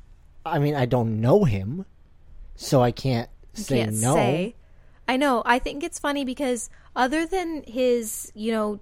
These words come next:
Speaker 2: his tendency to date young models,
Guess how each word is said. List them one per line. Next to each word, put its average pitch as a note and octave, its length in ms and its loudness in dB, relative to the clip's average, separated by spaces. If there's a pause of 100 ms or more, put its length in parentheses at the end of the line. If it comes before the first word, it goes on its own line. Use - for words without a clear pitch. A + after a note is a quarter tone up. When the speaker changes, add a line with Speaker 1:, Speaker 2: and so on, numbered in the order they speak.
Speaker 2:
his G#3+ 400 -4 (240)
tendency A3 460 -4
to A3 100 -4
date G3 280 -4
young F#3+ 300 -6
models, F#3 640 -6